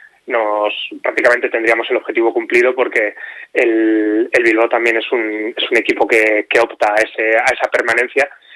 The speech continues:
Entonces creo que, más o menos, ¿eh? No, ya, a, a bote pronto, creo que si, si ganamos, mm, básicamente tendríamos ese, ese objetivo cumplido a falta de una jornada.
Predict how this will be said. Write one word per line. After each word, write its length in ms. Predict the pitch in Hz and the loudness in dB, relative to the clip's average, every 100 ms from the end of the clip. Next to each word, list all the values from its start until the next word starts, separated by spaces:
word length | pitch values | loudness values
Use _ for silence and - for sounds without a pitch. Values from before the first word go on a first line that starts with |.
| - - | -18 -8
Entonces 320 | 123 127 - | -2 -2 -2
creo 360 | - 135 135 135 | 0 2 2 0
que, 480 | - 120 113 110 110 - | 0 0 2 0 -4 -6
más 200 | 131 135 | -6 -4
o 40 | |
menos, 220 | 131 110 - | -2 -4 0
¿eh? 120 | 135 | 0
No, 320 | 123 117 113 113 | 2 2 2 2
ya, 80 | 123 117 117 - | 0 -2 -12 -4
a, 280 | 123 120 113 | -2 0 0
a 40 | |
bote 180 | 120 120 | 0 0
pronto, 300 | 135 139 156 - - | 0 0 -2 -4 -8
creo 220 | - 156 165 | 0 2 2
que 100 | 160 | -4
si, 600 | 147 135 127 127 123 135 - | -4 -2 0 0 0 -2 -4
si 100 | - | 0
ganamos, 380 | 135 143 160 196 - - _ | 2 2 2 0 -4 -20 _
mm, 1300 | 135 123 120 117 113 113 110 - - - - - - | -12 -8 -6 -4 -2 -4 -4 -10 -20 -20 -20 -14 -2
básicamente 480 | 123 123 123 123 131 | 0 4 2 2 0
tendríamos 440 | 127 113 117 113 110 | 0 0 2 0 -4
ese, 640 | 107 - 113 107 104 104 - | -6 -6 -4 0 0 -2 -4
ese 200 | - - | -4 -2
objetivo 460 | 123 - - 120 117 | 0 0 0 2 2
cumplido 500 | 123 - 123 123 123 | 0 0 0 4 4
a 80 | 113 | 2
falta 300 | - 117 123 | 0 -2 0
de 60 | 117 | -2
una 160 | 110 107 | -2 -6
jornada. 420 | 110 107 98 | -8 -8 -12